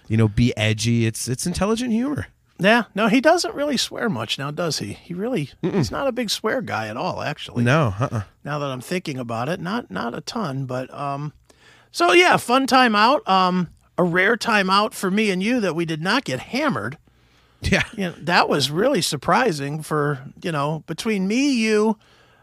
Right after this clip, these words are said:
Speaker 2: my friend Seth, Steph, Kelly, and his wife, and Seth's wife, Heather, we drank, I, I, how much was your bar tab? Fifty bucks?
Speaker 1: It was like
Speaker 2: Maybe?
Speaker 1: sixty bucks.
Speaker 2: Mine was like forty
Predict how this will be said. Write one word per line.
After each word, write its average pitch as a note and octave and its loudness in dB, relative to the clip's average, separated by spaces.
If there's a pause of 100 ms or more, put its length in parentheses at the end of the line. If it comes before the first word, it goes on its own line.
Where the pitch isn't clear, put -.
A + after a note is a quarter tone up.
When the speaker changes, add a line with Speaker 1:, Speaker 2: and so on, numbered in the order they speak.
(160)
Speaker 2:
my F#3 -2
friend G3+ 0
Seth, G3 2 (160)
Steph, F#3+ 0
Kelly, F3+ 0
and D#3+ -2
his F3+ -2
wife, D#3+ -2
and C#3+ -6
Seth's - -2
wife, D3+ -4
Heather, D#3 0 (1160)
we G#3+ -4
drank, A3+ -2 (1600)
I, G3 2
I, - 2
how - 0
much A3+ 0
was G#3 0
your G3+ 2
bar G3 2
tab? F#2+ -8 (500)
Fifty F3 -4
bucks? F3+ -2 (180)
Speaker 1:
It - -6
was C#4+ -4
like F3 0
Speaker 2:
Maybe? F3+ 0
Speaker 1:
sixty B3 -2
bucks. A#2 2 (220)
Speaker 2:
Mine G3 2
was A3+ 2
like A3 0
forty G#3 -6